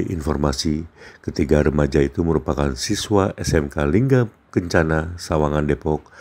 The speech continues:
yang tewas dalam kecelakaan bus di kawasan Ciater, Subang, Jawa Barat.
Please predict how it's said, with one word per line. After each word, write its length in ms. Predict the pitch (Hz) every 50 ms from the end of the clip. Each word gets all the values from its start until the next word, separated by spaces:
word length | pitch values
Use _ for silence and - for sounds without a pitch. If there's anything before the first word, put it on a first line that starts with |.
| - - - - - -
yang 240 | _ - 80 67 65
tewas 400 | 64 - 76 71 73 78 78 76
dalam 320 | - 80 73 71 65 65 -
kecelakaan 640 | 78 - - 80 73 - - 78 71 69 69 69
bus 320 | 67 80 87 85 - - -
di 160 | - 85 78
kawasan 560 | 73 - - 85 87 95 98 - 123 107 107
Ciater, 400 | - 98 82 73 - - 73 73
Subang, 480 | - - 76 71 71 69 69 71 71 67
Jawa 240 | 69 85 90 90 78
Barat. 320 | 73 69 65 65 65 65